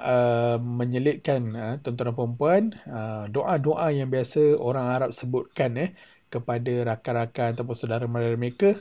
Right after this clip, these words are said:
bertujuan untuk mendoakan mereka. Kalau tidak, kita hanya belajar jazakallahu khairan, jazakillahu khairan, jazakumullahu khairan ataupun barakallahu fik,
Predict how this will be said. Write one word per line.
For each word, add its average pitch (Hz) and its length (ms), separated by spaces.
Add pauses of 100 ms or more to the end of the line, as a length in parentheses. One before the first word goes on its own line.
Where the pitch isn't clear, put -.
(100)
bertujuan 147 560
untuk 123 320
mendoakan 120 640
mereka. 113 400 (400)
Kalau 120 160
tidak, 127 320
kita 127 160
hanya 131 240
belajar 123 320
jazakallahu 123 880
khairan, 123 800
jazakillahu 123 800
khairan, 127 560
jazakumullahu 127 800
khairan 135 400
ataupun 131 400
barakallahu 123 640
fik, 147 560